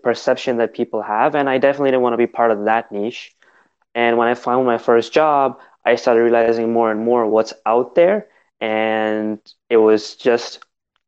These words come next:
one after another series of events that was a, uh, a wake-up call for me. And I was extremely lucky to be placed in a situation where I was happy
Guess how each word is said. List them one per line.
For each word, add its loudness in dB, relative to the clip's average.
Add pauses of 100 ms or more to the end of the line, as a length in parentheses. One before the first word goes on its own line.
(300)
one 0
after -4
another 0 (260)
series 2
of 2
events 0
that -2
was 0
a, 0 (440)
uh, 0 (140)
a 2
wake-up 0
call 0
for -8
me. -4
And -2
I 0
was 0
extremely 2
lucky 2 (340)
to 4
be 0
placed 2
in 0
a 2
situation 0
where 4
I 2
was -2
happy -4